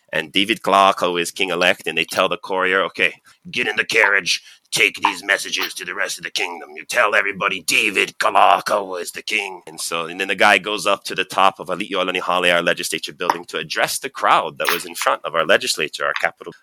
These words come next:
Um, and, I don't know, thousand plus people, were there that day waiting outside the legislature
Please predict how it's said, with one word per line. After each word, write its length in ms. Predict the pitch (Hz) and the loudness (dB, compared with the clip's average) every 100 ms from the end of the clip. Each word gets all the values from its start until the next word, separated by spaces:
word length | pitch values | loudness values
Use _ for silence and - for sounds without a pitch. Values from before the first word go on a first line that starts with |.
| _ | _
Um, 320 | 101 98 95 127 | 2 2 2 0
and, 180 | 143 139 - - - - - - | -2 -6 -16 -2 -2 -2 -12 0
I 80 | 123 | 2
don't 100 | 233 | 2
know, 140 | 165 | 0
thousand 540 | 196 - 104 165 190 190 | -2 0 2 2 0 -2
plus 280 | 143 160 - | 2 2 0
people, 240 | 151 - _ - | -8 -14 _ -6
were 80 | 113 92 | -2 2
there 140 | 113 | 2
that 220 | 135 147 120 | 2 -2 0
day 160 | 135 151 | -2 0
waiting 200 | 120 127 | -2 -2
outside 360 | 123 123 120 120 | -4 -4 -2 -2
the 120 | 117 113 | 0 0
legislature 460 | 131 - 123 135 | 0 -6 -8 -8